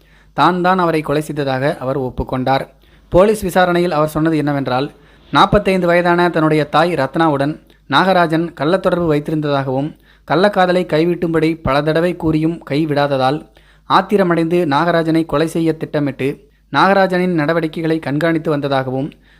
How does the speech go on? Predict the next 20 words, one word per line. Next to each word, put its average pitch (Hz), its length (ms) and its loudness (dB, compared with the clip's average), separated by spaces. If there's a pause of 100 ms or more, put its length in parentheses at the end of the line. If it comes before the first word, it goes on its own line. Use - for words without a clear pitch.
(140)
வழக்கமாக 180 600 2
தினமும் 170 400 2
புதுப்பேட்டையில் 185 520 0
இருக்கக்கூடிய 160 600 -2
தோட்டத்துக்கு 165 520 -2
வருவதை 156 300 2 (100)
உறுதி 175 320 -4
செய்த 156 240 0
பிறகு 135 280 -2 (500)
நேற்று 165 320 2
முன்தினம் 190 440 0
காலையில் 156 400 0 (320)
பட்டா 196 220 0 (100)
கத்தியுடன் 175 520 -2
காத்திருந்ததாகவும் 147 840 -2 (500)
எதிர்பார்த்தபடி 190 680 2
மோட்டார் 170 380 0
சைக்கிள் 175 340 -4
வந்த 156 240 0
நாகராஜனை 143 480 0